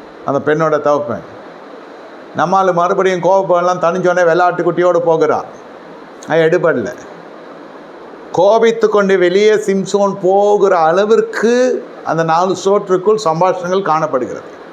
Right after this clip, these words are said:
போனது சிம்சோன் தானே நம்ம குடும்ப வாழ்க்கையில நியாயம் பேச முடியாது. இதுதானே காரணகர்த்தாவா இருந்ததெல்லாம் இவர் தானே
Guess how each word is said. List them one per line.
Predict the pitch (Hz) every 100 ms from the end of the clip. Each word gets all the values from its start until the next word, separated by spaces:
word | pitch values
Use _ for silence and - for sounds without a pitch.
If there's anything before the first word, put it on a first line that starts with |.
| - - - - -
போனது | 160 190 190 190
சிம்சோன் | 190 185 170 190 190
தானே | 185 190 190
நம்ம | 190 185
குடும்ப | 170 185 190 185
வாழ்க்கையில | 185 175 185
நியாயம் | 175 175 180
பேச | 170 160 156
முடியாது. | 151 143 120 101 - - - - - - - - - - - - -
இதுதானே | 139 156 196 208
காரணகர்த்தாவா | 202 175 185 196 190 - 185 180
இருந்ததெல்லாம் | 180 180 180 190 190
இவர் | 175 170
தானே | 175 165